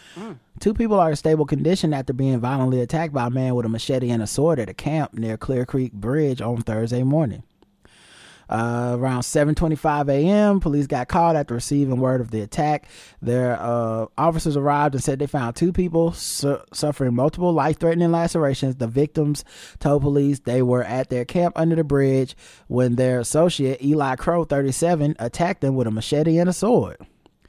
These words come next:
Speaker 2: The R P D said their officers immediately searched the surrounding areas for Crow. However, they weren't able to find him.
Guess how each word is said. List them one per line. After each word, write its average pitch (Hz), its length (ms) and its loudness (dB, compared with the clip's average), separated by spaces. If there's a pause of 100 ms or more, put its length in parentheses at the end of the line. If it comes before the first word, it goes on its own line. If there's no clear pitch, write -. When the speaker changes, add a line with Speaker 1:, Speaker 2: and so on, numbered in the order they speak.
(560)
Speaker 2:
The 120 120 -2
R 180 280 2
P 185 200 -2
D 202 280 4
said 143 640 0
their 156 520 4
officers 147 800 0 (380)
immediately 127 840 4
searched 147 320 -2
the 127 80 -8
surrounding 135 440 0
areas 202 340 2
for 160 80 -2
Crow. 147 340 2
However, 143 560 2
they 113 100 -2
weren't 123 280 2
able 117 140 -2
to 107 40 -6
find 175 380 2
him. 180 180 2